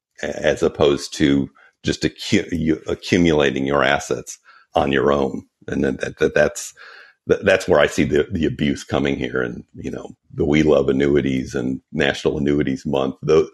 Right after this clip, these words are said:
those were our efforts to push these things on everybody, <laughs> essentially, to, to get people taught, roped into these contracts as early as possible in their life.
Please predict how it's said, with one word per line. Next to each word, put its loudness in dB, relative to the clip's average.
those 4
were 4
our 0
efforts 0
to -2
push 2
these -4
things -2
on -2
everybody, 0
<laughs> -20
essentially, -2
to, 0
to 2
get -2
people 0
taught, 0
roped 2
into -2
these -4
contracts 0
as -2
early 6
as 4
possible 0
in -4
their -4
life. 0